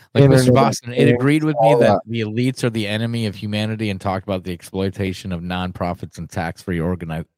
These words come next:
Speaker 1: organ-, origination. Origination? Is that right? Anyways,
Speaker 2: Well, that's how
Speaker 1: um,
Speaker 2: they do,
Speaker 1: it
Speaker 2: uh,
Speaker 1: reminds
Speaker 2: all
Speaker 1: me of, uh, Eagle Eye. I don't know if you've seen the movie Eagle Eye with Shia
Speaker 2: A long
Speaker 1: LaBeouf.
Speaker 2: time ago. Is that, um,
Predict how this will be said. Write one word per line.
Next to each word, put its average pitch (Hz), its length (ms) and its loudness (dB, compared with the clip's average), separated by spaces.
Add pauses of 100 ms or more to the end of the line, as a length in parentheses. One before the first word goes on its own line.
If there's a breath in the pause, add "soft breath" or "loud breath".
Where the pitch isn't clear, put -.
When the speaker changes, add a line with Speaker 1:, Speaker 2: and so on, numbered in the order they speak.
(160)
Speaker 1:
organ-, 95 280 -2 (1120)
origination. 87 960 -2 (400)
Origination? 117 840 0
Is 85 140 -6
that 101 180 -2
right? 110 220 -2 (300 loud breath)
Anyways, 147 340 4
Speaker 2:
Well, 135 160 8
that's 135 160 -2
how 117 300 2
Speaker 1:
um, 139 60 4
Speaker 2:
they 131 120 2 (140)
do, 123 260 6
Speaker 1:
it 120 40 6
Speaker 2:
uh, 117 60 4
Speaker 1:
reminds 143 340 2
Speaker 2:
all - 60 2
Speaker 1:
me 135 120 -2
of, 107 220 -4
uh, 104 160 -2 (100)
Eagle 135 360 2
Eye. 64 320 -12 (640)
I 104 60 -4
don't 110 120 2
know 110 60 2
if 95 100 -2
you've 98 100 -2
seen 107 180 -4
the 98 60 -4
movie 92 360 -2
Eagle 117 280 0
Eye 73 200 -6
with 69 200 -10
Shia - 500 -4
Speaker 2:
A 101 40 0
long 101 220 2
Speaker 1:
LaBeouf. 104 200 2
Speaker 2:
time 110 100 0
ago. 113 460 0 (160)
Is 113 260 0
that, 123 340 4
um, 117 540 2